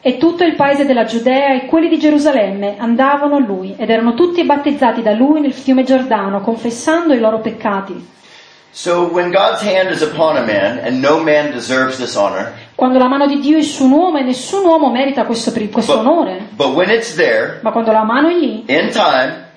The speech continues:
Speaker 1: nel tempo, nel tempo giusto,
Speaker 2: men will run to the man that God has ordained.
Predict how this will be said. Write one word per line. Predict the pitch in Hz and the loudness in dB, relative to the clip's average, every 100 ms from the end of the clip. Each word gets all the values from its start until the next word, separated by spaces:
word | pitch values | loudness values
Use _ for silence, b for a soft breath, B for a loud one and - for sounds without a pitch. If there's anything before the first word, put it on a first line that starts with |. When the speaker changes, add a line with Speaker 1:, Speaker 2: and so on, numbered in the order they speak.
| - | -10
Speaker 1:
nel | 208 202 202 | -6 -6 -4
tempo, | 285 302 302 277 294 | 0 0 2 0 0
nel | 269 | -2
tempo | - 269 277 | 0 0 0
giusto, | 240 - - 202 113 | -2 -4 -10 -10 -6
Speaker 2:
men | 143 180 190 | 0 0 0
will | 165 139 | 0 0
run | 135 175 180 185 | 0 0 -2 -6
to | 185 | -8
the | 175 | -4
man | 156 160 165 156 | 0 2 2 0
that | 123 | -2
God | 131 127 127 135 | 0 2 2 0
has | 127 | -8
ordained. | 117 104 101 107 104 95 | -6 -6 -2 -2 -2 -4